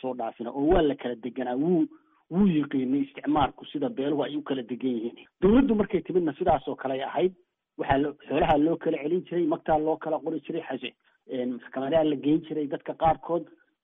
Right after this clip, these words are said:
ee, odayaasha dhaqankuna mar kastaba iyagaa sal u ahaa iyo culummada iyo waxaasoo dhan. Marka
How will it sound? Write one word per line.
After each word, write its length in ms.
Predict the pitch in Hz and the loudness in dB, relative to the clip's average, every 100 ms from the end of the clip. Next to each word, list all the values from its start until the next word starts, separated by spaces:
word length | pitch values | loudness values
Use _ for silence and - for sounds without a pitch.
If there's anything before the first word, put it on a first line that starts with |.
| _ | _
ee, 120 | 143 | -6
odayaasha 460 | 139 135 160 170 160 | -2 2 4 4 0
dhaqankuna 420 | 156 151 147 147 | -2 -2 -4 -4
mar 140 | 165 160 | -4 -4
kastaba 380 | 139 - 143 139 | -12 -4 -2 0
iyagaa 280 | 156 139 - | -2 -2 -4
sal 120 | 147 | -4
u 100 | 147 143 | -4 -6
ahaa 240 | 120 151 | -4 -6
iyo 340 | 135 127 131 - _ _ 127 | -6 -6 -6 -8 _ _ -6
culummada 400 | 139 139 156 151 | 0 2 2 -2
iyo 160 | 131 143 | -4 -6
waxaasoo 400 | - 123 - 110 | -4 -6 -8 -10
dhan. 120 | 120 | -2
Marka 300 | 214 - | -2 0